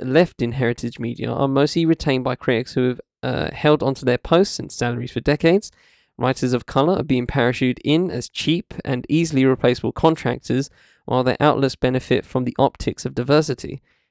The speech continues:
In general, ra-, uh, rates for freelance writers have stagnated, while the cost of living continues to rise. In a period of economic inst-, instability,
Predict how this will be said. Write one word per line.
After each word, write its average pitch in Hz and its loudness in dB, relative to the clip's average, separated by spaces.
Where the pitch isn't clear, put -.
In 143 -2
general, 135 2
ra-, 123 -2
uh, - -2
rates - 2
for 147 4
freelance 123 2
writers 127 -2
have 113 -4
stagnated, 135 -2
while 120 2
the 127 2
cost 185 4
of 131 0
living 113 -2
continues 117 -6
to - -4
rise. 107 -2
In 160 -2
a 156 2
period 175 6
of - -4
economic 139 2
inst-, 131 -2
instability, 131 2